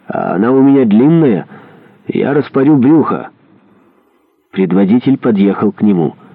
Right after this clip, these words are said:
"Что вы тут делаете?" — спросил он надменным голосом, привыкшим повелевать. "А вы?" — спросил Д'Артаньян.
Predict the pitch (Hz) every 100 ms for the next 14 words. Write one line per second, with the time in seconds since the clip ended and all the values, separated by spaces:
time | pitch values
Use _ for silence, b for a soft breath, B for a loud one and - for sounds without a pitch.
0 | B B _ _ _ _ _ _ _ _
1 | - - - 90 117 123 120 123 95 92
2 | 170 120 69 65 - - - - _ _
3 | _ _ _ _ _ - - 95 - 110
4 | 113 107 - B 101 104 101 113 113 107
5 | 104 90 120 127 - 123 B B - 104
6 | 98 117 - - 117 113 110 113 98 71
7 | - _ - _ _ _ _ _ _ _
8 | - 143 170 151 151 190 _ _ _ -
9 | _ - - 151 139 143 135 123 123 131
10 | 120 113 110